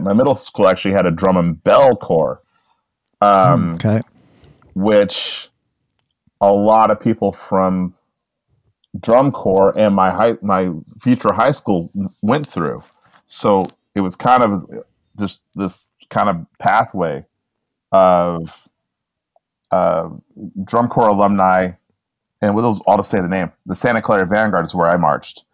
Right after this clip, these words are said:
Speaker 2: And you guys were world champions, right?
Speaker 1: Oh, yeah, mul-, multiple times.
Speaker 2: Nice.
Speaker 1: Um, uh,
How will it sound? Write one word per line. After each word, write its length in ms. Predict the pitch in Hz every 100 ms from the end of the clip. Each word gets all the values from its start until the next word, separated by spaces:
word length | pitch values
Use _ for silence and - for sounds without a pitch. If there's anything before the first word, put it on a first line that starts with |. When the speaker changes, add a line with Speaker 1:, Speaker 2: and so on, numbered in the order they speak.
| _ _ _ 427
Speaker 2:
And 140 | 180
you 100 | 190
guys 300 | 196 196 175
were 160 | 190 170
world 320 | 190 214 175
champions, 560 | 226 233 226 139 120 143
right? 300 | 147 185 - -
Speaker 1:
Oh, 140 | - 113
yeah, 160 | 110
mul-, 220 | 90 104 -
multiple 380 | 104 107 95 87
times. 320 | 87 76 - _ _ _
Speaker 2:
Nice. 320 | 107 117 -
Speaker 1:
Um, 420 | 107 101 95 90 - _ _ _ _ _ _ _
uh, 920 | 107 104 101 95 95 92 87 85 71